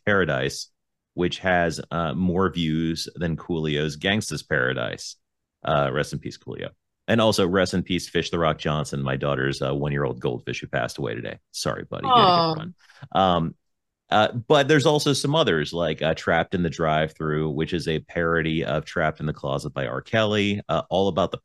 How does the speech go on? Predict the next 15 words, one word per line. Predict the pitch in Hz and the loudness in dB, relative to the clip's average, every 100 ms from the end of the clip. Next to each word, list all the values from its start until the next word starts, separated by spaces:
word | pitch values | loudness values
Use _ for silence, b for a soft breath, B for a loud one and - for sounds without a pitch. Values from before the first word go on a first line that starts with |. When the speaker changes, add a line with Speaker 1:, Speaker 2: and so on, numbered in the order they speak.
| - | -4
Speaker 1:
Pentiums, | 85 82 95 98 101 - | -4 -2 -2 0 -2 -4
I | - | -6
think, | 85 82 | -6 -6
is | 69 69 | -6 -8
darn | 64 - 85 95 95 | -8 -2 0 2 -2
close | - 95 104 | 0 0 0
to | - | -2
All | 80 | -2
About | 95 85 | 0 -2
the | 76 | 0
Benjamins. | 80 90 98 104 107 104 - _ _ _ - | -2 -2 -2 -2 -2 -4 -10 _ _ _ -2
Uh, | 87 65 | 0 2
and | 95 | 2
Jurassic | 87 92 95 98 - - | 2 4 4 4 0 -4
Park, | - 87 87 - | -2 -2 -2 -6